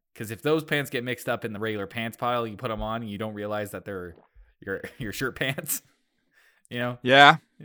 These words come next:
Speaker 1: Then you got more than your wave dancers hanging out.
Speaker 2: <laughs> Yeah, this is true. This is true.
Speaker 1: <laughs>
Speaker 2: Look, they're free spirits. They're sea folk.
Speaker 1: I get it. I get it.
Speaker 2: You ever
Speaker 1: But
Speaker 2: see a fish wearing pants?
Speaker 1: Uh,
Speaker 2: Huh?
Speaker 1: yeah, I think I have. I've seen one singing,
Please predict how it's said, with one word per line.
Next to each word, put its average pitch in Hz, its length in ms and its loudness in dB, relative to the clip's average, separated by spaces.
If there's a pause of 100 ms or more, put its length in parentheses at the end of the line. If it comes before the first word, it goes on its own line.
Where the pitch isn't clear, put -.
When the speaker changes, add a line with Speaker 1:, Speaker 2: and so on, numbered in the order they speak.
(120)
Speaker 1:
Then 120 140 -6
you 123 60 -4
got 120 160 2
more 135 200 0
than 135 120 -2
your 120 100 -2
wave 139 220 4
dancers 107 320 -2
hanging 104 240 -8
out. 92 240 -6
Speaker 2:
<laughs> - 60 -12
Yeah, 113 600 2
this 107 140 -6
is 104 80 -8
true. - 160 -6 (260)
This 90 220 -10
is - 60 -12
true. - 200 -6 (480)
Speaker 1:
<laughs> - 500 -8
Speaker 2:
Look, 196 140 0
they're 120 100 2
free 147 220 0
spirits. 143 360 -2
They're 98 80 -4
sea 139 200 -2
folk. - 340 -4 (140)
Speaker 1:
I 110 80 -10
get 95 180 -4
it. - 140 -18
I 101 80 -10
get 92 180 -12
it. 87 80 -18 (220)
Speaker 2:
You - 80 6
ever 226 60 10
Speaker 1:
But 151 80 6
Speaker 2:
see 170 100 8
a 147 60 10
fish - 440 6 (160)
wearing 143 260 6
pants? 156 500 4 (1300)
Speaker 1:
Uh, 120 260 0 (140)
Speaker 2:
Huh? 170 220 10
Speaker 1:
yeah, 156 200 0 (260)
I 120 80 -2
think 175 240 -6
I 165 80 2
have. 127 280 -2
I've 98 120 -10
seen 135 260 -8
one 127 180 -6
singing, 123 480 -8